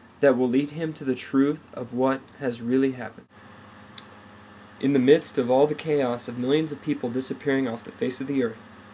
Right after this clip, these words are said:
from world leaders to the everyday general public, the biggest scare of all this is that every child on the face of the planet has disappeared. It is during this chaos that a leader steps forward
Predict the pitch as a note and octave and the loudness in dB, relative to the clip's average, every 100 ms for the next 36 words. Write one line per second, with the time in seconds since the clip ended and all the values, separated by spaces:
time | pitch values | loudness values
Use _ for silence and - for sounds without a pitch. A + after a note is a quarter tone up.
0 | - - - C3 A#2 C3+ D#3 C#3 D3+ D#3 | -20 -20 -4 0 8 8 8 6 6 4
1 | D#3+ - - - C3+ A2+ C3+ D3+ C#3 B2 | 0 -12 -16 -14 -4 -2 0 0 0 -2
2 | C3 - - C3 B2+ B2 C3 G#2+ - - | -4 -6 -4 -2 0 0 -2 -6 -8 -18
3 | - - - - - - - - B2 E3 | -20 -20 -20 -20 -20 -20 -16 -4 0 2
4 | F#3 - - B2 A#2+ A#2 B2+ B2 A#2+ A#2 | 2 0 2 4 4 4 4 4 4 0
5 | A#2 - - C#3 B2 A#2 A2+ - - - | 0 -6 -14 -6 -4 -4 -6 -14 -18 -6
6 | B2+ A#2+ - C3 C3+ - C#3+ B2+ A#2 A2+ | -4 -4 -4 -4 -4 -6 -2 0 0 -4
7 | - A#2+ A2 B2+ C3+ D3 D3 - A#2+ A2+ | -8 -8 -6 -4 -4 -4 -6 -4 -6 -6
8 | - A#2+ A2 A2+ A3+ A3 A#3 A3+ - - | -6 -6 -6 -8 -8 -10 -10 -12 -14 -20
9 | - - - - - - - C3+ B2 C3+ | -20 -20 -20 -20 -20 -20 -2 2 2 6
10 | D#3+ E3 D3 - E3 D3 A#2+ A2 - - | 6 6 2 2 0 0 0 -4 -10 -2
11 | B2 A#2+ C3+ C#3+ C3+ - C3 C3 - A#2+ | 0 2 2 2 0 0 -4 -4 -6 -4
12 | G#2+ | -4